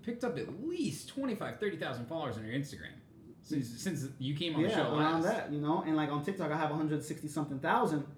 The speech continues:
Speaker 1: <laughs>
Speaker 2: and it's not, it's not easy to convert them, but the point was
Speaker 1: Yeah.
Speaker 2: some converted,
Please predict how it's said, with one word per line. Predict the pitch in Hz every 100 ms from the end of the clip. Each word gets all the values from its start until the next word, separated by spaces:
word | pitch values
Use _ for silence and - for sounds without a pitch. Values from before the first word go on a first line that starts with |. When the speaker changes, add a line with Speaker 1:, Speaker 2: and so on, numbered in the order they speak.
| 147
Speaker 1:
<laughs> | - - 523
Speaker 2:
and | 311
it's | 330
not, | 190
it's | 175
not | 214 214
easy | 233 220
to | 190
convert | 175 151 226 -
them, | 175 156 - -
but | 165
the | 165
point | - 240 277
was | 202 170 135
Speaker 1:
Yeah. | 127 131 104 - -
Speaker 2:
some | - - 180 180
converted, | 175 151 170 269 160